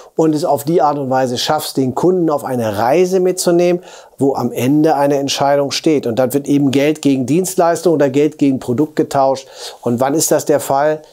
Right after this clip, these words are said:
Ich frag dich mal, wann wirst du Kunde? Du wirst immer dann Kunde, wenn du den Nutzen und den Vorteil für dich erkennen kannst und wenn es dir diesen Preis jetzt wert ist. Wenn der Nutzen und der Vorteil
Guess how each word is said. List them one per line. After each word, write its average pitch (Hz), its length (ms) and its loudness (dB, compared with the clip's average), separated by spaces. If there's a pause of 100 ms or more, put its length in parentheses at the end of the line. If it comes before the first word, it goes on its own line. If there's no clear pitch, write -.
(120)
Ich - 160 -8
frag 139 220 -2
dich 180 220 0
mal, 101 240 -4 (220)
wann 127 200 0
wirst 127 240 -2
du 196 140 2
Kunde? 175 560 -2 (200)
Du 127 120 0
wirst 139 160 0
immer 147 160 2
dann 156 220 0
Kunde, 170 560 2 (260)
wenn 135 120 0
du 131 80 0
den 123 220 2
Nutzen 180 300 0
und 156 100 2
den 139 140 0
Vorteil 147 560 0 (240)
für 135 160 -2
dich 123 220 -2
erkennen 170 440 0
kannst 202 460 -2
und 131 240 -2
wenn 156 160 2
es - 300 -2
dir 208 580 0 (240)
diesen 180 480 0
Preis 135 520 -2
jetzt - 600 -4
wert 135 240 0
ist. - 300 -10 (520)
Wenn 117 160 0
der 117 120 2
Nutzen 208 420 2
und 180 140 -2
der 175 100 4
Vorteil 143 720 0